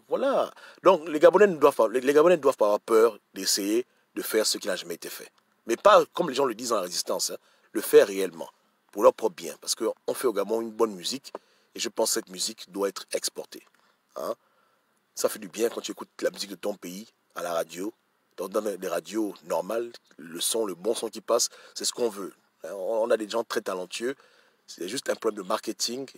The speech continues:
de stratégie. Il faut des managers qui ont une vision. Il faut pousser ça très loin. Par exemple, le challenge, il est sur Canal Plus Afrique. Mais normalement, ce genre de choses devrait être également sur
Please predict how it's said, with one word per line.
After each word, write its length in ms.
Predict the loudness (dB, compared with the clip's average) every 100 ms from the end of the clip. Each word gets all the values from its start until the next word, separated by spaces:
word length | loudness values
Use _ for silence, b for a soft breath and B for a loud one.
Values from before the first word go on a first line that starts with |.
| -14
de 60 | -8
stratégie. 720 | -4 -6 -6 -6 -6 -8 -18 -20
Il 80 |
faut 140 | -14 -12
des 100 | -10
managers 420 | -10 -10 -6 -6
qui 140 | -6 -10
ont 20 |
une 140 | -10
vision. 400 | -12 -12 -8 -8 -10 b b
Il 80 | -12
faut 100 | -10
pousser 220 | -4 -2
ça 140 | -2 -4
très 140 | -6
loin. 200 | -8 -16 _ b b b b b
Par 120 | -4 -2
exemple, 340 | 0 0 0
le 40 | 0
challenge, 340 | 2 2 -2
il 80 | -4
est 60 | -4
sur 160 | -4
Canal 320 | -4 -2 -2
Plus 240 | -4 -8 -6
Afrique. 380 | -6 -6 -8 -10 _ _ _ -16
Mais 80 | -8
normalement, 420 | -2 0 2 0
ce 100 | -2
genre 120 | -6
de 60 | -4
choses 240 | -6 -6
devrait 280 | -8 -8 -6
être 160 | -6 -10 -12
également 400 | -4 -4 -4 -6
sur 320 | -6 -6